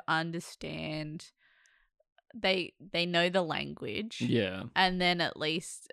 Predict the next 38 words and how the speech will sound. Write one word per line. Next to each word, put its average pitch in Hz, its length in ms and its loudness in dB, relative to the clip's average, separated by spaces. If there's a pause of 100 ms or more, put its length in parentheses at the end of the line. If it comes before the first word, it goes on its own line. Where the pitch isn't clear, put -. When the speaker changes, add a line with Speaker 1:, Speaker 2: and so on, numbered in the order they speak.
(100)
Speaker 1:
but 180 240 4
also 175 320 2
they 160 120 0
don't 147 300 0
know 151 220 -2
editing 160 460 -4
enough, 175 360 -6
so - 160 -10
you 160 140 -8
can 165 160 -10
at - 160 -12
least - 320 -8
push - 300 -6
a 247 160 6
<laughs> - 20 -20
little 233 240 10
bit 185 320 6 (240)
back. - 400 10 (720)
<laughs> - 600 10 (360)
The 208 100 6
wa-, 196 120 8 (180)
yeah. - 280 4 (360)
Um, 170 460 6 (540)
and 214 180 6
I 220 60 10
think 233 200 4
it's 240 160 2
best, 190 500 4 (180)
I 233 240 10
honestly 240 440 4
think 202 240 -4
it's 175 160 -4
good 170 200 -6
if 165 140 -6
a 165 80 -2
director 170 480 -4
learns 165 420 -6
some 160 760 -2